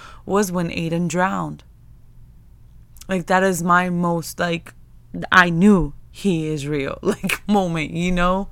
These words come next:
because he saved him. Think about, like, the most scariest experiences that you have in your life, that life or death moment, and you are saved. Whether it be with you, a family member, a friend,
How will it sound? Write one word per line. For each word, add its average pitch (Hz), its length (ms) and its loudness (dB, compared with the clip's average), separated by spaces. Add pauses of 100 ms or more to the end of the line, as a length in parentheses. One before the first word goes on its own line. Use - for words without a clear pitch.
(880)
because 180 280 -4
he 180 100 -2
saved 202 480 -4
him. 170 280 -12 (580)
Think 214 220 0
about, 220 400 0
like, 190 220 -8
the 180 120 0
most 180 380 2
scariest 196 680 0
experiences 185 680 -4
that 165 160 -2
you 170 140 -4
have 165 240 -4
in 160 140 -2
your 151 140 -4
life, 170 380 0 (580)
that 170 160 -4
life 175 380 0
or 170 60 -2
death 160 340 -4
moment, 175 500 -2
and 165 160 -4
you 170 160 -2
are 160 80 -4
saved. 175 720 -4 (1000)
Whether 165 280 2
it 160 60 -4
be 170 140 0
with 156 280 -4
you, 175 380 2
a 147 60 -4
family 175 460 -2
member, 170 400 -2
a 156 60 -4
friend, 165 640 -2